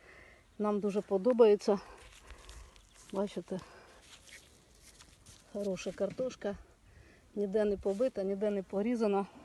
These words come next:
Так що нас ця копалочка, вона нас задовольняє.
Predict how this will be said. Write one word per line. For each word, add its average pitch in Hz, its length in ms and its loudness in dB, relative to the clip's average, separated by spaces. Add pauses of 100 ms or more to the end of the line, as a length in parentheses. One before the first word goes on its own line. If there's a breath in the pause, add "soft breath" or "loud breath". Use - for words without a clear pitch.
(840 loud breath)
Так 214 200 -4
що 196 140 0
нас 226 340 2 (280 loud breath)
ця 208 180 4
копалочка, 233 840 2 (840 soft breath)
вона 208 340 2
нас 208 340 0 (200)
задовольняє. 185 1120 6